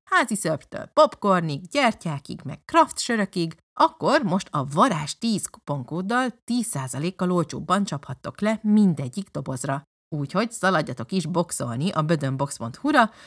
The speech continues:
most pedig vissza a mesés mindennapjainkhoz. Tehát akkor néhány napja megkérdeztem Instagramon és Facebookon, ti mire lennétek kíváncsiak mesebeli svéd életünkről.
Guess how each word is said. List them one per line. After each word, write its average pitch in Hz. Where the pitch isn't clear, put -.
most 359
pedig 175
vissza 214
a 147
mesés 151
mindennapjainkhoz. 139
Tehát 185
akkor 202
néhány 277
napja 202
megkérdeztem 190
Instagramon 180
és -
Facebookon, 208
ti 359
mire 190
lennétek 170
kíváncsiak 190
mesebeli 175
svéd 147
életünkről. 151